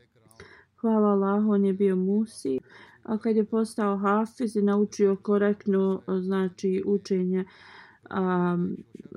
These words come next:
Kur'ana, on je predavao u mnogim medresama u Pakistanu prije nego što je postao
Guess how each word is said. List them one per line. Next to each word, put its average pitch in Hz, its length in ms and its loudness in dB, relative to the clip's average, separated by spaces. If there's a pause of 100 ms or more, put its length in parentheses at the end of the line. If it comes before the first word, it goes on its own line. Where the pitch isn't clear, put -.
(100)
Kur'ana, 190 840 0
on 208 160 2
je 196 80 2
predavao 196 720 0
u 180 60 -2
mnogim 190 480 2
medresama 185 800 -2
u 190 60 -2
Pakistanu 202 640 -4
prije 196 260 -2
nego 180 240 -4
što 185 260 -6
je 185 320 -4 (120)
postao 180 600 -4